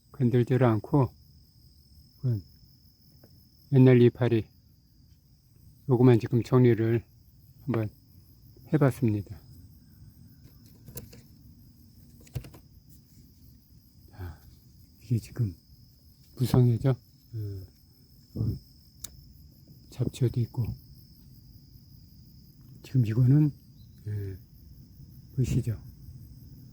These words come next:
다 단엽을 한, 했던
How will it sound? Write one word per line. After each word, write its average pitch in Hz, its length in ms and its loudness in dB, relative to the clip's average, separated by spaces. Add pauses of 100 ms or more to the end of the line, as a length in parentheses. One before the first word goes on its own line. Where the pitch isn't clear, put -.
(420)
다 127 100 0
단엽을 131 580 4
한, 131 240 4 (480)
했던 147 460 2